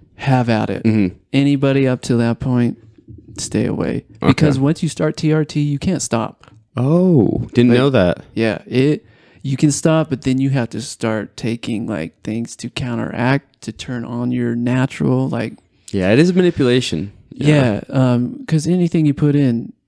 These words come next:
Speaker 1: there's a consequence.
Speaker 2: Yeah.
Speaker 1: Not a negative one, but, you know, like, if you're taking synthetic, it shuts off your natural,
Speaker 2: Yep.
Speaker 1: and now you're just on synthetic.
Speaker 2: Mm-hmm. Yeah.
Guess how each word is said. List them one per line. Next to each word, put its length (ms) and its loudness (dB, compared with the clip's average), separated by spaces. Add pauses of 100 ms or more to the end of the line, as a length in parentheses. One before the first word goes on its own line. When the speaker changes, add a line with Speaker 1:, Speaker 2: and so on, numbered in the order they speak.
(240)
Speaker 1:
there's 460 -4
a 80 -8
consequence. 680 -2
Speaker 2:
Yeah. 160 2 (160)
Speaker 1:
Not 160 2
a 60 2
negative 420 2
one, 160 -2
but, 400 0
you 160 -4
know, 180 -2
like, 280 -4 (120)
if 320 -14
you're 160 -4
taking 320 -2
synthetic, 640 0
it 80 -6
shuts 340 -2
off 220 -2
your 140 0
natural, 720 -2
Speaker 2:
Yep. 160 4
Speaker 1:
and 120 -2
now 160 0
you're 180 0
just 200 -4
on 140 -6
synthetic. 680 -4
Speaker 2:
Mm-hmm. 260 -2 (600)
Yeah. 160 2